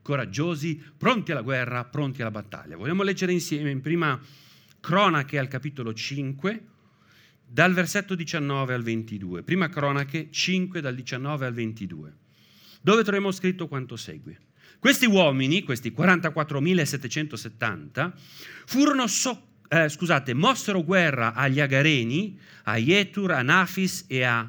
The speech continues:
Nodab, furono soccorsi combattendo contro di loro,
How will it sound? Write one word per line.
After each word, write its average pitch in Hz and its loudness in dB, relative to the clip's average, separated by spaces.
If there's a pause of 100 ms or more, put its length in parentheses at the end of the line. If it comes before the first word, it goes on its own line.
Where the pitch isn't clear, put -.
(120)
Nodab, 131 0 (380)
furono 262 0
soccorsi 233 -2
combattendo 190 0
contro 175 -2
di 156 -2
loro, 123 0